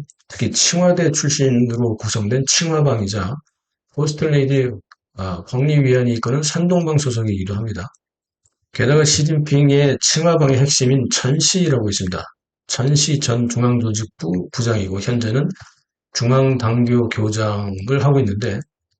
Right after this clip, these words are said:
이 천시가 후임으로 시진핑에게 천거할 정도로 칭화방의 핵심 중의 핵심이었던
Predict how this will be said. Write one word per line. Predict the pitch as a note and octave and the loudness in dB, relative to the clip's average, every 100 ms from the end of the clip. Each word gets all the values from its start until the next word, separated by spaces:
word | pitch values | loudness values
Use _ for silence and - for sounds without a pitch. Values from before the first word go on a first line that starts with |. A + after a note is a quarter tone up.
| _ | _
이 | - B2+ | -8 -6
천시가 | - D#3 E3+ G3 F#3 - | -4 -2 0 2 2 2
후임으로 | - F3 E3+ C3 F#2+ F2+ A2+ - _ _ - | 2 2 2 2 -2 -6 -12 -18 _ _ -6
시진핑에게 | - C3+ C3+ B2+ G#2+ B2+ E3+ G3+ - | -2 0 0 0 -2 0 -2 -4 -6
천거할 | - E3 F3 E3+ C#3 | -4 0 0 2 2
정도로 | A#2+ G2+ F#2 E2+ - | 0 -4 -4 -6 -6
칭화방의 | - C#3+ C#3 C3+ B2 C3+ D#3 D3+ - _ _ _ _ - | -2 2 2 2 2 0 -2 -4 -16 _ _ _ _ -6
핵심 | E3+ - - F3+ D3+ | -2 0 0 0 0
중의 | D#3 C#3+ | 0 2
핵심이었던 | C#3 - D3+ D3 C#3 C3 B2 A#2+ A#2 A#2 - D3 - | 2 0 2 4 4 2 2 2 0 -2 -2 0 -2